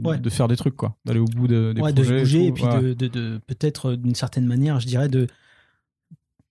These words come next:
Speaker 1: si pas d'innover, en tout cas de, de, de proposer des, des choses nouvelles, quoi.
Speaker 2: Hmm.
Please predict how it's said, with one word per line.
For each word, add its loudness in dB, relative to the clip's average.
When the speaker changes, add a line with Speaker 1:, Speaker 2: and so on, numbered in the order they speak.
Speaker 1:
si -8
pas 0
d'innover, 4
en 2
tout -4
cas 0
de, 0
de, -2
de -2
proposer 2
des, 2
des 0
choses 0
nouvelles, 4
quoi. -2
Speaker 2:
Hmm. 4